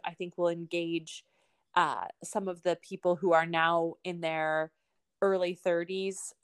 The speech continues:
Um, so I think it's, it's kind of shifting, but our primary focus for the majority of our programming is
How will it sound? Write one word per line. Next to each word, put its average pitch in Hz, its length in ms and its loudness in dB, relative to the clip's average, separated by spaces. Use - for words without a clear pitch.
Um, 156 480 -2
so 214 320 8
I 220 80 6
think 247 260 -2
it's, - 160 0
it's 208 160 -4
kind 196 240 0
of 196 100 0
shifting, 226 380 -6
but 185 140 6
our 208 400 10
primary 220 400 -6
focus 196 420 -8
for 180 120 -4
the 175 120 -2
majority 170 520 0
of 170 80 -4
our 151 120 2
programming 147 760 -4
is 160 360 -6